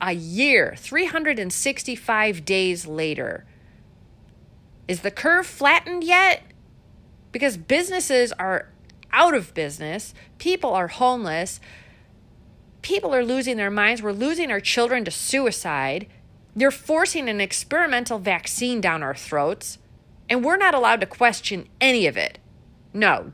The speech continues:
double-barreled middle finger, I've had enough. You can call it covid fatigue.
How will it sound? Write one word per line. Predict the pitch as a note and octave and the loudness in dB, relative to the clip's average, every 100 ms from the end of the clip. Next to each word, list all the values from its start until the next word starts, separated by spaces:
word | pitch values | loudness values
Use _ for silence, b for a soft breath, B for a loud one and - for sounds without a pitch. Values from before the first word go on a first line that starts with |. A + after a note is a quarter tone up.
| - | 2
double-barreled | A#3+ C#4 D4 F#3 A#3 A3+ A3 | 4 4 0 2 4 6 4
middle | G3+ F#3 | 0 -4
finger, | - G3 F3+ E3 - | -4 -4 -2 -2 -2
I've | D#3 | -6
had | - - D#3+ | -6 -2 0
enough. | D#3 C#3+ G#2 G2 | 0 -2 -4 -4
You | G#3 B3 | -6 -6
can | E4 | -8
call | - G#3 G#3+ | -4 -2 -2
it | - | -4
covid | - G3 G3+ F#3+ | -6 -4 -4 -8
fatigue. | F#3 - E3+ D#3 D3+ | -12 -12 -8 -8 -8